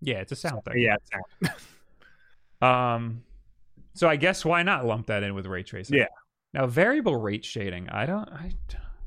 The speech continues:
Speaker 1: what is that? Variable rate shading, or coarse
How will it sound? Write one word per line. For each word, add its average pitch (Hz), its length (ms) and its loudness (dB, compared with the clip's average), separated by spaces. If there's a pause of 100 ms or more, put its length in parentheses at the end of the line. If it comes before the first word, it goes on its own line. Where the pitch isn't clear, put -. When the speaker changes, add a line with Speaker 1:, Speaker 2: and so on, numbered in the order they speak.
(160)
Speaker 1:
what 170 180 -10
is 208 180 -12
that? - 180 -8 (1700)
Variable 233 260 0
rate 165 200 4
shading, 110 340 0
or 120 300 0 (180)
coarse - 480 0